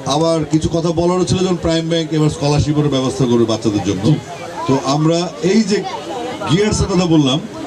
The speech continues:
যে ক্রিকেট গিয়ার্স মেয়েদের জন্য এবং ছেলেদের জন্য একাডেমিগুলো পৌঁছে দেবে, সেটার প্রবণতা আছে। কিন্তু আমরা যে কিভাবে জানবো পীরগঞ্জে কিছু নাই,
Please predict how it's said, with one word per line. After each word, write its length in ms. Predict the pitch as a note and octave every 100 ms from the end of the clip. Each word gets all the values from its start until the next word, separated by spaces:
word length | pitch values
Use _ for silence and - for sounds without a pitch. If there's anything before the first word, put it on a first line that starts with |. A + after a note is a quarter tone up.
| A3+ - A#2+
যে 120 | D3+
ক্রিকেট 420 | D#3 D#3+ F#3 D#3+
গিয়ার্স 260 | F3 F3+ D3+ C3
মেয়েদের 320 | D#3 F3 F3 D#3
জন্য 220 | E3+ E3
এবং 300 | E3+ D#3+ D#3 D3
ছেলেদের 280 | C#3+ D#3 D#3
জন্য 200 | D#3+ D#3+
একাডেমিগুলো 600 | D#3 - D3+ D#3 D3+ D3+ C#3+
পৌঁছে 140 | C#3
দেবে, 200 | D3+ D#3+
সেটার 260 | C#3+ C#3 D3+
প্রবণতা 520 | C#3+ C#3 C#3+ D3 C3+
আছে। 160 | - - - E3+ - - - D#3
কিন্তু 380 | E3 - A#3+ A#2+ - - - A#2+
আমরা 280 | C3+ E3+
যে 160 | E3 F3+
কিভাবে 400 | F3 F#3+ A#3 B3+
জানবো 320 | A#3+ A3 G#3
পীরগঞ্জে 460 | - F3 E3+ D#3 C#3+
কিছু 220 | B2+ A#2
নাই, 160 | E2